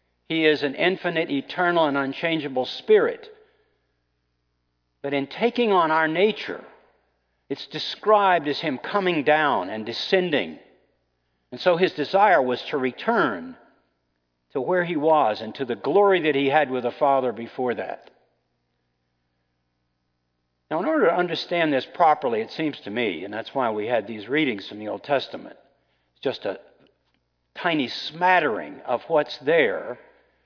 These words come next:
we have to understand the chief epitome, uh, uh, uh,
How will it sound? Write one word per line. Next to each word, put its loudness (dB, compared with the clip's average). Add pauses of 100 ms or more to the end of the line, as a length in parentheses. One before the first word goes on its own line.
(600)
we -6
have 2
to 2
understand 0
the 0
chief -4
epitome, 0
uh, -2
uh, -4
uh, 0